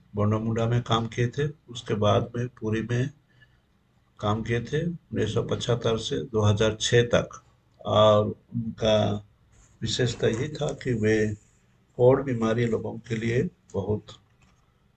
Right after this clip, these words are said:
कहेंगे, उनके लिए काम किए थे पुरी में। और वे,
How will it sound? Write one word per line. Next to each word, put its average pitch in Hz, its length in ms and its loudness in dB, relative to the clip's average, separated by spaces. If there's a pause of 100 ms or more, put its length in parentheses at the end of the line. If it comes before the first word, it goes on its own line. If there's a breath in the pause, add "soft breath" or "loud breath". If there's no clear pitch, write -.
(320)
कहेंगे, 107 520 0
उनके 107 400 -6
लिए 107 260 0
काम 104 320 0
किए 113 220 -2
थे 131 160 -4
पुरी 107 300 -4
में। 123 200 -4 (220)
और 101 380 -4 (280)
वे, 101 360 2